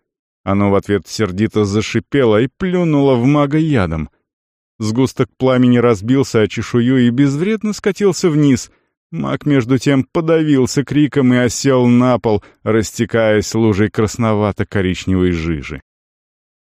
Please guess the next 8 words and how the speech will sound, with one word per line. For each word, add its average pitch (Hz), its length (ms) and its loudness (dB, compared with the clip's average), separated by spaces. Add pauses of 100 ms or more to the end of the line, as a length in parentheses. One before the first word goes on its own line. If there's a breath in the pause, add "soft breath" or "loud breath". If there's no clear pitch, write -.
(360)
Существо 190 680 -2
огляделось, 123 720 -6 (220)
но 135 200 2
никто 147 400 0
из 156 120 0
чужаков 113 580 -2
не 123 120 0
шевелился. 85 800 -4